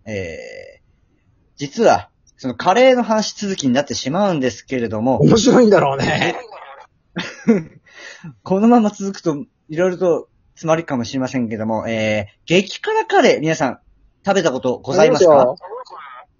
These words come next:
Speaker 1: 辛いと本当に大変ですよね。辛いは辛いとも書きますけれども。このですね、えー、
Speaker 2: いや、うまいこと言ったと思った？
Speaker 1: うまいこと言えたつもりなんですけども、
Speaker 2: いや、甘いな。
Speaker 1: そんなに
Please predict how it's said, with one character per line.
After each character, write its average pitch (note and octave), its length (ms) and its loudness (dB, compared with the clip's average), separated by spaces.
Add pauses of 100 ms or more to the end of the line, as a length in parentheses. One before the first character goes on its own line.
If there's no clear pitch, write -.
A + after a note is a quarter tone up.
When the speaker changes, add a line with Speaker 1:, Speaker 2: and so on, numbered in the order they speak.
(800)
Speaker 1:
辛 B2 400 -6
い A#2+ 140 -6
と A#2+ 140 -8
本 E3 340 -8
当 F#3+ 140 -8
に F3+ 280 -4 (240)
大 B2 180 -2
変 C3 120 -4
で C3 80 -6
す B2+ 140 -10
よ A2 60 -4
ね。 B2 120 -4
辛 E3 300 0
い D3 100 0
は A#2 80 0
辛 F3 260 0
い D#3+ 80 0
と C#3+ 80 -8
も A#2+ 140 -4
書 C3+ 80 -8
き - 140 -10
ま C3+ 60 -2
す - 100 -14
け B2 100 -6
れ A2 40 -6
ど G#2+ 100 -8
も。 G2+ 160 -10 (640)
こ B3+ 140 -2
の C#4+ 160 2
で F#3+ 80 0
す - 140 -8
ね、 A#2+ 300 -6 (200)
え D#2 580 -12
ー、 E3+ 80 4
Speaker 2:
い F3 40 8
や、 F#3+ 100 8
う G3 120 8
ま B3+ 140 6
い - 20 0
こ F4 100 6
と - 20 6
言 G3 100 4
っ - 40 -2
た F#3+ 80 4
と - 80 0
思 E3 80 0
っ - 20 -4
た？ A2+ 260 -4 (1300)
Speaker 1:
う D#3+ 100 -6
ま F3 120 4
い E3+ 60 0
こ D#3+ 80 -4
と D3+ 100 0
言 C#3 140 0
え E3 120 4
た E3+ 120 0
つ - 120 -10
も E3 120 2
り E3+ 60 0
な E3+ 100 2
ん - 20 -4
で F3+ 80 0
す G3 80 6
け F#3 60 8
ど F3+ 60 8
も、 E3+ 60 4
Speaker 2:
い - 20 2
や、 E3+ 40 2
甘 F#3 160 2
い C4+ 60 2
な。 C#4 80 2
Speaker 1:
そ - 40 -2
ん - 40 -2
な D3 60 -2
に - 120 -10